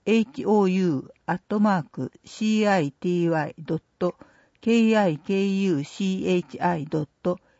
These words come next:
エルジードットジェーピー。以上で広報菊池十月号を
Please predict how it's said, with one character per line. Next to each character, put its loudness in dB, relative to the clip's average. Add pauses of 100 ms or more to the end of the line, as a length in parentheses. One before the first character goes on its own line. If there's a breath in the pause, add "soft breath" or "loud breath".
(120)
エ 2
ル 0
ジ 0
ー 0
ド -4
ッ -8 (140)
ト -2
ジ -4
ェ 2
ー -4
ピ -6
ー。 -20 (1120)
以 -2
上 4
で -2 (140)
広 4
報 0
菊 -8
池 -6 (420)
十 2
月 -2
号 2 (140)
を -6